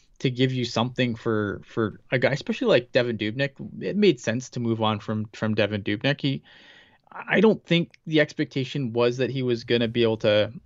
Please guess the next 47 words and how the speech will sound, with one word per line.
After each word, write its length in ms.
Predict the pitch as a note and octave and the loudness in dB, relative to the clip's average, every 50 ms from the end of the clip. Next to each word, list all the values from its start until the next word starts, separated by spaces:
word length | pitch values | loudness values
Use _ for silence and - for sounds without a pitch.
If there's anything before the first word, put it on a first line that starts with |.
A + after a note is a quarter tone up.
| _ _ _ _ - - | _ _ _ _ -20 -14
I 80 | - C#3 | -8 -4
don't 120 | - F#3+ | -2 0
know 60 | F#3+ | 0
if 100 | F#3+ F3 | 0 0
the 80 | - C3+ | 0 0
expectation 540 | C3 - - C3 A#2+ - A2+ A2 - A#2+ A2+ | 0 0 -2 -4 -2 -2 -4 -4 -4 -2 0
was 180 | G#2 A2 A2 | 2 0 0
he 80 | - A#2+ | 0 -2
was 120 | A#2 A2+ | -4 -4
gonna 160 | - A#2+ A2 G#2+ | -2 -4 -4 -4
pry 300 | - - - G2+ G2+ G#2 | -4 -4 -2 0 0 0
the 100 | G#2 G#2+ | 0 0
net 180 | G#2+ G#2 G2+ | 0 0 0
away 200 | G2+ - G2 G#2 | -2 -2 -4 -6
from 220 | G2+ - A2 G#2 G#2 | -6 -6 -8 -10 -8
Jones. 460 | - - G#2+ A2 B2+ D3 D3+ - - - _ _ _ _ - - - - - _ _ _ | -8 -8 -6 -4 -4 -6 -6 -8 -12 -18 _ _ _ _ -20 -20 -20 -20 -20 _ _ _
Um, 680 | - - C#3+ B2 A#2+ A#2 A2+ A2 A2+ A2 A2+ A#2 A2+ - - _ _ _ | -2 0 2 4 4 4 2 0 0 -2 -4 -6 -8 -10 -16 _ _ _
I 80 | - C#3 | -4 -2
think 140 | C3+ F3+ F#3 | 0 2 4
he 60 | F3 | 4
was 140 | E3 C3 B2 | 4 2 2
just 160 | - A#2+ - _ _ - | -2 -6 -8 _ _ -12
there 340 | - C#3 B2+ A#2+ A2+ B2 B2+ | -4 0 2 4 4 4 4
to, 260 | B2+ A2+ G#2 G2 F#2+ - _ - - | 4 4 2 2 0 -6 _ -10 -8
I, 120 | C3 B2 - - | -8 -8 -8 -8
I 100 | C3+ B2+ | -10 -8
think 200 | A#2+ - D#3 D3+ | -6 -4 -2 0
it 40 | D#3 | 2
was 120 | C#3+ B2+ | 2 0
just 140 | - C3+ - | -2 -6 -12
because 220 | C3+ - C3+ B2+ | -8 -6 -6 -2
of 60 | B2+ | 0
the 80 | B2 A#2+ | 0 0
compressed 480 | B2 - B2+ A2 - A2+ G#2+ G#2+ - - | 0 -2 -4 -2 0 0 0 0 -2 -2
nature 300 | A2 A2 - - B2 A2+ | -2 -2 -2 0 -2 -2
of 120 | A2+ A2 | -2 -2
the 100 | A2 G#2+ | -4 -6
season. 380 | - - - A2+ A2 - D3 C#3+ | -6 -6 -6 -4 -4 -2 0 0
Like, 140 | C3 C3 | 2 4
I 80 | C3+ C#3 | 4 4
don't 220 | C3+ E3+ F#3 - | 4 4 2 2
think 180 | - D#3+ D3+ C3 | 0 -2 -2 -2
he 100 | - C#3 | -2 -2
was 160 | B2 A#2+ A2+ | -2 -2 -4
brought 280 | A#2 - A#2 A2+ A2 G#2+ | -2 0 0 2 2 2
in 180 | G#2 G#2 G#2 | -2 -2 -4
with 180 | G#2 A#2 A2+ A2 | -4 -6 -6 -6